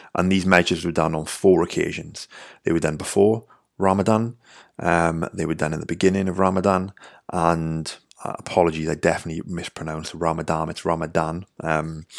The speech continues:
if I, <laughs> at least if it's spelled correctly in this study.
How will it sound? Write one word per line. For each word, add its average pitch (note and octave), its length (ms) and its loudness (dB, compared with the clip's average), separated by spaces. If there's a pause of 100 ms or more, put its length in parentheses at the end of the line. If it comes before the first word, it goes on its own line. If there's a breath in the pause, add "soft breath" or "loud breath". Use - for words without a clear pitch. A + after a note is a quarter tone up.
(380 loud breath)
if - 120 -8
I, E2 80 0
<laughs> - 100 -8
at - 160 -8
least - 280 0
if - 140 -6
it's - 140 -4
spelled F2 280 4
correctly - 360 -4
in E2+ 100 -6
this E2+ 100 -8
study. - 460 -6